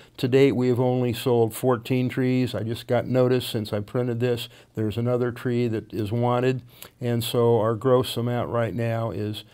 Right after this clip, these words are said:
twenty-six hundred and fifty. So by the time we're done, we may reach three thousand dollars that we can use for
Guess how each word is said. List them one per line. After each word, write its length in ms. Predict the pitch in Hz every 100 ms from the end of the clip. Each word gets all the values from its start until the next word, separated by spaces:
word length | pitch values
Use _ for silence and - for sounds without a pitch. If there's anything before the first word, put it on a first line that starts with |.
| -
twenty-six 540 | - 123 113 110 117 -
hundred 240 | 113 110
and 100 | 110
fifty. 320 | 123 110 -
So 240 | 85 107 104
by 140 | 113
the 100 | 110
time 260 | - 139 131
we're 120 | 127
done, 320 | 123 127 127
we 100 | 117
may 240 | 110 117 113
reach 340 | 113 113 - - - _
three 280 | - 120 113
thousand 480 | 117 107 107 107 104
dollars 500 | 110 107 104 104 -
that 140 | 101
we 140 | 104
can 140 | 104 95
use 360 | 101 98 98
for 280 | - 104 98